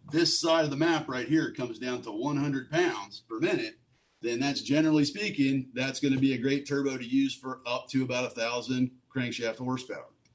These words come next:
on a two-valve motor. If you had a four-valve motor, you might be able to get a thousand wheel horsepower out of it, just 'cause the,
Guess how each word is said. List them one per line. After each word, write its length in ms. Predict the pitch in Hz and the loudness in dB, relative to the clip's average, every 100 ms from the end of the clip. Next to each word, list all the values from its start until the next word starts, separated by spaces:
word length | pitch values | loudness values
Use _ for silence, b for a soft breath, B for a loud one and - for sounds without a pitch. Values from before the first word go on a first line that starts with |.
| _ - | _ -8
on 100 | 117 | -4
a 40 | 107 | -2
two-valve 500 | 131 123 113 98 92 | 2 2 2 -2 -4
motor. 340 | 98 87 78 b | -6 -6 -8 b
If 60 | b | b
you 100 | 135 | 2
had 80 | 123 | 2
a 40 | |
four-valve 520 | - 170 151 143 131 120 | 4 4 6 6 4 2
motor, 380 | 127 127 127 107 - | 0 0 0 -2 -8
you 100 | - | 0
might 220 | 135 151 | 6 6
be 80 | 139 | 6
able 120 | 127 | 4
to 60 | 123 | 2
get 100 | 123 | -2
a 40 | |
thousand 380 | 117 131 127 117 | 0 2 2 2
wheel 200 | 127 127 | -2 -2
horsepower 540 | 104 95 - 85 82 78 | -4 -8 -8 -10 -10 -10
out 160 | 80 | -12
of 80 | - | -14
it, 80 | - _ - | -20 _ -10
just 320 | 110 - - | -8 -8 -6
'cause 240 | 110 95 | -6 -4
the, 240 | 98 95 | -6 -6